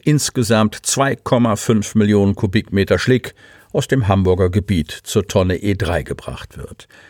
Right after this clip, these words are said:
Darüber hinaus gebe es noch keine Festlegungen. Tschentscher zweifelt daran, dass die von Niedersachsen vorgeschlagene Lösung, Hamburger Schlick bei der Tiefwasserrede zu verklappen sowie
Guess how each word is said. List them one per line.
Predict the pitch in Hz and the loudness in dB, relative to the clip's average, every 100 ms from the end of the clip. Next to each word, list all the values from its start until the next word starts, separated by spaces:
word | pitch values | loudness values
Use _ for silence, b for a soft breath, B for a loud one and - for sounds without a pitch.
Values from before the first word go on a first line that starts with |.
| b b - | b b 0
Darüber | 101 104 101 | 2 4 4
hinaus | 95 104 113 117 151 - 151 | 4 4 6 6 4 0 0
gebe | 156 147 | 0 2
es | 135 139 - | 0 -2 -2
noch | 120 - - | -2 -4 -4
keine | 110 80 69 | -2 -2 -4
Festlegungen. | - - - 78 76 71 76 73 - | -6 -6 -8 -8 -8 -10 -12 -14 -6
Tschentscher | - 143 135 139 123 120 B B | -2 0 2 2 2 0 B B
zweifelt | - 165 139 - | 0 0 0 -2
daran, | 131 123 120 113 | 0 0 0 0
dass | 104 90 | -2 -4
die | - 110 | -6 -6
von | 123 | -2
Niedersachsen | 123 123 120 107 98 - 107 | 0 0 0 0 -2 -4 -2
vorgeschlagene | 123 113 107 110 107 107 | 2 2 2 0 2 4
Lösung, | 113 120 117 113 107 - b b b | 6 6 6 4 0 -4 b b b
Hamburger | 127 131 120 107 95 | 0 2 4 4 2
Schlick | - 131 139 - - | 2 0 0 -6 -10
bei | - | -8
der | - - - | -8 -12 -14
Tiefwasserrede | - 131 - 98 - 101 101 95 | -6 -4 0 -2 0 0 0 -2
zu | - 104 | -4 -6
verklappen | 87 - 117 - 113 | -6 0 0 2 2
sowie | 101 110 101 92 | 2 2 2 -2